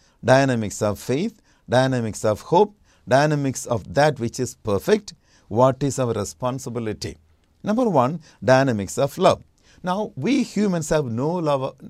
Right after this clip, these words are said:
love at all. After the fall, humans did not have love. Even on, uh, when the, when Adam and Eve fell, they engaged in blame game. They did not understand their own sinful condition.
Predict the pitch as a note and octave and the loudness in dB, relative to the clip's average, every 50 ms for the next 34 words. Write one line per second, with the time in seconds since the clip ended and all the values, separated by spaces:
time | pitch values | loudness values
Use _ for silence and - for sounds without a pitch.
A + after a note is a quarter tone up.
0 | - - C3 A#2+ B2 C3 C3+ C3 - - B2+ G2 D#2+ D#2+ - - - - - _ | -18 -8 -4 -4 -2 -2 -4 -4 -4 -2 -2 -2 -4 -6 -14 -20 -20 -20 -20 _
1 | _ - - B2+ C#3+ C3+ - E3+ E3 C#3 D3 B2+ - D#3+ E3 D#3+ B2+ A#2+ B2+ C#3+ | _ -4 0 0 0 0 0 -2 -2 -2 -2 -2 0 2 4 4 4 4 2 0
2 | C#3 _ _ _ _ _ _ _ - - E3+ F3+ E3+ D#3 D#3 D#3+ D#3 - - - | -6 _ _ _ _ _ _ _ -6 -4 -4 -2 -2 -4 -4 -6 -6 -10 -14 -18
3 | _ _ - A2+ C3+ C#3+ D3 E3 E3 D#3 D#3 - - - - A#2+ A#2+ A2 A#2 C3+ | _ _ -10 -8 -8 -6 -6 -6 -6 -6 -8 -12 -16 -10 -8 -6 -6 -4 0 2
4 | C3 G#2 D#2+ D2+ D#2 _ _ _ _ _ _ _ _ _ _ _ _ _ B2 C#3+ | 2 2 0 -2 -10 _ _ _ _ _ _ _ _ _ _ _ _ _ -2 0
5 | D#3 E3 D3+ D#3 C#3 A#2+ A#2 A2 G2 - - - A2+ G2 A2 A2 A2 F#2 G2 F#2+ | 2 2 2 2 0 0 -2 -2 -4 -6 -8 -8 -6 -4 -4 -2 -2 -4 -4 -2
6 | F2 G2+ G#2 G#2 G2 - - G#2+ A2 A2 A2+ A2+ A2+ G#2+ G2+ G#2 G#2 F2+ - - | -2 -2 -2 -2 -4 -6 -4 -4 -2 0 0 -2 -2 -2 -2 -4 -4 -6 -4 0
7 | C3 B2+ B2+ D3+ F3 F#3 - - - - _ - A2+ C3 B2 B2 B2+ A2+ G#2+ A2+ | 0 0 2 0 -2 -6 -8 -14 -20 -20 _ -2 0 0 0 0 0 -2 -2 -2
8 | G2+ E2+ G2+ A2 A2 G#2 F2 G2+ B2+ D3+ F3+ G3+ G3+ E3 G3 E3+ A2+ F2+ - E2+ | -2 -2 -4 -4 -4 -4 -2 0 0 0 0 -2 -2 -2 -2 -2 -2 -4 -6 -4
9 | A2+ B2 A#2+ B2 A#2+ B2 B2+ B2 G2 A2+ G2+ G#2+ A2 A#2 B2 A#2+ - C#3 B2 G#2+ | -2 -2 -2 0 0 -2 -2 -2 -2 -2 -2 -2 0 -2 -2 -2 -2 -4 -4 -4
10 | F2+ G#2 A2 A2 A#2+ B2 A#2+ A#2 A#2 - - - - B2 B2 - A#2 B2+ - - | -2 -2 0 0 0 -2 -2 -4 -8 -12 -14 -12 -10 -10 -10 -10 -10 -10 -8 -8
11 | E3+ G3 G3+ G#3+ F#3 - C3 G2+ F#2+ | -8 -6 -8 -8 -10 -10 -12 -14 -14